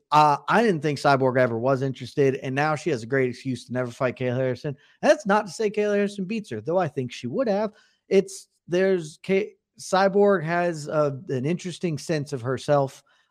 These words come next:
uh, and her, her value as, as stardom in this sport, and she wants to do other things, and she just doesn't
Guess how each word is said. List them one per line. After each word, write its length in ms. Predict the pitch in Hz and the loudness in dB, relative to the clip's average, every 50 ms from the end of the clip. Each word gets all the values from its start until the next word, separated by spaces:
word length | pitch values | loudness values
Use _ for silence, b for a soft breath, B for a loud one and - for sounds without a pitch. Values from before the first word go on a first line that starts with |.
| _ - | _ -2
uh, 360 | 131 131 127 120 113 104 - - | 0 2 2 2 0 -2 -4 -6
and 200 | 127 127 127 113 | -6 -6 -6 -4
her, 460 | 117 135 135 127 123 120 117 110 113 104 - _ _ _ - | -2 0 0 0 0 -2 -4 -6 -8 -14 -18 _ _ _ -14
her 180 | 101 120 113 107 | -10 -8 -8 -4
value 500 | 104 135 147 147 147 143 139 139 135 131 | 0 2 4 4 4 2 2 0 0 -2
as, 180 | 117 - - - | -4 -6 -8 -8
as 160 | 143 113 - | -8 -8 -8
stardom 420 | - - 143 135 131 127 123 123 123 | -2 0 2 2 4 2 2 0 0
in 100 | 117 113 | -2 -4
this 160 | 117 107 - | -4 -6 -8
sport, 380 | - _ 165 165 160 151 - b b b b b b b _ _ 139 | -8 _ -2 0 0 0 -2 b b b b b b b _ _ -4
and 240 | 135 127 127 120 | -4 -2 -2 -4
she 140 | - - 147 | -4 -4 -2
wants 260 | 135 135 135 - - | -2 -2 -2 -4 -6
to 80 | - 135 | -8 -2
do 160 | 127 127 127 | 0 4 4
other 220 | 147 156 175 160 147 | 4 4 2 0 -2
things, 420 | - 170 160 156 151 147 139 139 | -4 -4 -4 -4 -4 -4 -6 -6
and 120 | 123 117 | -8 -8
she 160 | - - 117 107 | -10 -10 -10 -6
just 240 | 117 123 120 - | -4 -4 -4 -2
doesn't 400 | - 147 127 113 117 123 113 104 | -2 -2 -2 0 -2 -4 -4 -6